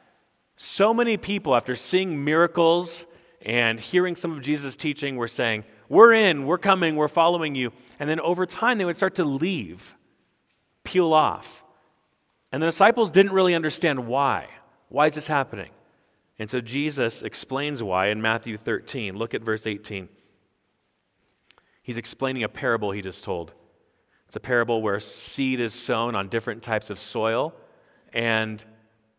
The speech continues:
only one type of seed ends up taking root. The others sprout up for a time, and then they're no more. Jesus says this, "Hear then the parable of the sower.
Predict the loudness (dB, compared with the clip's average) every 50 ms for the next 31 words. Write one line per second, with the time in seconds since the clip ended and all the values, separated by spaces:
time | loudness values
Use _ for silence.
0 | _ _ _ -2 -2 -2 -2 -2 -4 -4 -4 -4 -2 -2 -2 -2 -2 -4 -4 -4
1 | -2 -2 -2 -4 -8 -8 -8 -8 -6 -4 -4 -4 -2 -2 -4 -4 -4 -6 -6 -6
2 | -8 -8 -8 -8 -8 -10 -12 -12 -14 -12 -10 -10 -10 -12 -12 -16 -20 -20 -20 _
3 | _ _ _ _ _ _ _ _ _ -4 0 0 0 0 -2 -4 -4 0 4 4
4 | 6 6 4 2 -2 -4 -6 -6 -6 -6 -6 -4 -2 -2 -2 -2 -2 -4 -6 -4
5 | -4 -4 -2 -4 -4 -8 -12 -16 _ _ _ _ -12 -6 -4 -4 -2 -2 -4 -6
6 | -6 -6 -8 -8 -10 -12 -16 _ _ _ _ _ _ _ _ _ _ _ _ _
7 | _ _ _ _ _ _ _ _ _ -14 -12 -12 -10 -8 -8 -6 -4 -2 -2 -4
8 | -4 -8 -16 -20 -20 -14 -6 -2 -2 0 0 0 -2 -2 -4 -2 0 0 2 2
9 | 2 0 -2 -4 -6 -4 -2 0 0 0 0 0 -2 -4